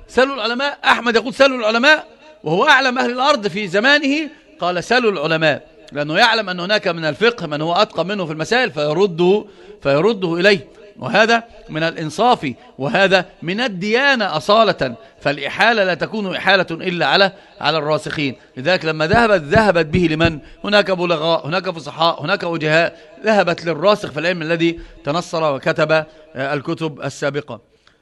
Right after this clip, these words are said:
الفائدة كم هذه؟ فضل المرأة الصالحة، وهذه لا تردها إلا عند خديجة رضي الله عنها وأرضاها، وانظر كيف بشرته، وانظر كيف وقفت معه وقفة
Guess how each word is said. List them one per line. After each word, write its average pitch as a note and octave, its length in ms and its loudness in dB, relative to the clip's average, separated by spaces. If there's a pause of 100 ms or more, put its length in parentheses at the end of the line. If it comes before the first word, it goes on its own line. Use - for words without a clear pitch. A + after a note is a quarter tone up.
(880)
الفائدة D3 600 -4 (920)
كم D3+ 240 -8
هذه؟ A2 180 -14 (1300)
فضل G3+ 420 2
المرأة F3 340 -2
الصالحة، G#3+ 600 -2 (360)
وهذه C#3 180 -6
لا E3+ 140 -2
تردها E3+ 420 0
إلا E3 280 0 (460)
عند C3 160 -8
خديجة D3+ 560 -2
رضي C3 140 -6
الله C#3 240 0
عنها C#3 220 -6
وأرضاها، C3 400 -2
وانظر D#3 420 -4
كيف E3 240 -6
بشرته، C#3 560 -6
وانظر C#3 320 -4
كيف D3 300 -4 (480)
وقفت C#3 720 -4
معه C3+ 400 -4
وقفة C3 800 -6